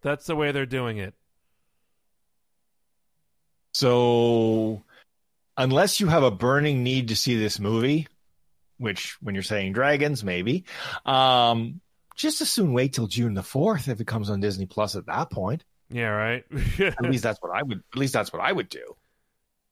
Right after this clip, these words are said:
Speaker 1: Sonic says, uh, "No single person is watching any animated Disney movie in the first place." Well, <laughs>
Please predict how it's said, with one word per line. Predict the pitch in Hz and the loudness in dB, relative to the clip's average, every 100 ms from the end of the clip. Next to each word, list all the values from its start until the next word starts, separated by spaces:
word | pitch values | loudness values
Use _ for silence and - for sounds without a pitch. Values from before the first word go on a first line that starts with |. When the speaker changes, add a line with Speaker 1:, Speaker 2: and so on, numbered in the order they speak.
| _ | _
Speaker 1:
Sonic | - 165 170 - | -2 0 -2 -2
says, | 175 156 139 - _ _ | 0 0 -2 -8 _ _
uh, | 127 131 127 | -8 -6 -2
"No | 170 214 | 0 2
single | - 208 190 | 0 -2 -2
person | 175 185 185 - 185 | 0 0 0 -2 -2
is | 156 | -2
watching | 156 165 170 160 | 0 -2 -2 -4
any | 160 160 165 | -4 -2 -2
animated | 160 160 151 151 | -2 -2 -2 -2
Disney | 135 147 151 | -2 -4 -2
movie | 151 151 143 147 | -2 -2 -2 -4
in | 143 | -4
the | 135 | -6
first | 143 131 - | -4 -4 -2
place." | - 110 101 - | -4 -4 -8 -8
Well, | 214 285 294 269 254 240 - _ _ | -6 -4 -2 -4 -6 -8 -12 _ _
<laughs> | - | -14